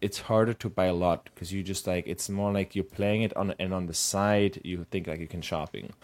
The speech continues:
It's not the same as just going on Amazon dot com and just clicking, "I want, I want, I want," one click shop. So I think that might be a difference.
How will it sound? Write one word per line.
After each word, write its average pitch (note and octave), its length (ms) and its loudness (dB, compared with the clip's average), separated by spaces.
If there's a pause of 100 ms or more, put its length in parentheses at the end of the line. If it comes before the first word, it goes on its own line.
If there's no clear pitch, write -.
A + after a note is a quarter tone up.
(280)
It's - 220 -2
not G2+ 220 6
the F2+ 80 -2
same F2 400 0
as E2 120 -2
just - 220 -6
going F2 240 2
on E2 220 -2
Amazon F2 380 0
dot D#2 140 -4
com E2+ 280 0
and D2+ 80 -4
just D#2+ 180 -6
clicking, D#2 380 -2 (120)
"I D#2 100 0
want, F2 260 4
I C2+ 80 0
want, F2 180 2
I D#2+ 60 -2
want," G2 340 2 (160)
one F2+ 240 4
click - 280 -4 (100)
shop. - 420 0 (240)
So - 160 -2
I F2 40 0
think A2 180 0
that G#2 120 6
might G2+ 160 2
be G#2 100 2
a F#2 40 2
difference. G#2+ 640 0